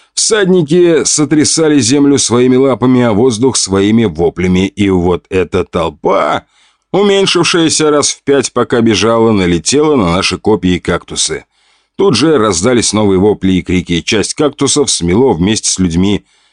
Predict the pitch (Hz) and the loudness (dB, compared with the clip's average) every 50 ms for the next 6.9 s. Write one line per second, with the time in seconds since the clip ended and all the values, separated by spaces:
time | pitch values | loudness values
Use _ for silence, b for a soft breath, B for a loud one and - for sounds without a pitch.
0 | _ _ - 101 98 127 120 101 101 110 104 117 143 139 101 90 82 - 101 87 | _ _ -6 -4 -2 0 0 0 0 0 0 0 0 2 0 0 0 -2 -2 -2
1 | 78 - 82 73 62 - - - - _ _ _ _ _ _ - - 160 143 131 | -4 -6 -10 -10 -8 -8 -8 -8 -10 _ _ _ _ _ _ -4 -2 0 2 2
2 | 123 139 151 139 139 123 101 - - 107 104 90 95 110 113 104 - - 107 98 | 2 2 2 2 0 0 -2 -2 -2 0 0 2 2 0 0 -2 -2 -4 -4 -4
3 | 87 - - 92 - - 95 87 - - _ _ _ _ _ - 92 104 - - | -4 -4 -4 -2 -2 -2 -2 -4 -6 -10 _ _ _ _ _ -6 -4 -4 -2 -2
4 | 87 92 98 92 80 - 95 92 87 - _ _ _ _ _ - 87 87 135 120 | -2 -2 -2 -2 -2 -4 -4 -4 -4 -6 _ _ _ _ _ -2 0 0 2 2
5 | 135 196 233 - - _ _ _ _ _ _ _ _ _ _ _ _ _ _ _ | 0 0 -2 -2 -6 _ _ _ _ _ _ _ _ _ _ _ _ _ _ _
6 | _ - 85 82 117 147 190 240 262 277 285 262 240 190 123 101 87 - | _ -6 -4 -2 0 0 2 2 2 2 2 0 0 0 -2 -2 -4 -6